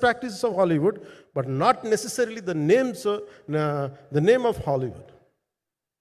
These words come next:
వాళ్ళకున్న ప్రొఫెషనలిజం మనం నేర్చుకోవాలి, వాళ్ళకున్న కమిట్మెంట్ నేర్చుకోవాలి, వాళ్ళకున్న ప్రొడక్షన్ డిజైనింగ్ ఎబిలిటీ మనం తీసుకురాగలగాలి. So ఇవన్నీ నేను నా పరిధిలో, ఆ, ఈ రోజున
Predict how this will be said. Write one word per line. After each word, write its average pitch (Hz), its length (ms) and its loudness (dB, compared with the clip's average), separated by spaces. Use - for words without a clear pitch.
వాళ్ళకున్న 185 320 2
ప్రొఫెషనలిజం 233 600 2
మనం 196 120 0
నేర్చుకోవాలి, 120 600 -4
వాళ్ళకున్న 180 340 0
కమిట్మెంట్ 240 560 -2
నేర్చుకోవాలి, 135 580 -2
వాళ్ళకున్న 175 380 -4
ప్రొడక్షన్ 240 560 -2
డిజైనింగ్ 233 440 -2
ఎబిలిటీ 226 380 0
మనం 214 240 0
తీసుకురాగలగాలి. 120 720 -6
So 170 100 -2
ఇవన్నీ 208 280 2
నేను 214 540 2
నా 139 220 0
పరిధిలో, 208 640 0
ఆ, 131 680 -2
ఈ 143 40 -4
రోజున 196 300 0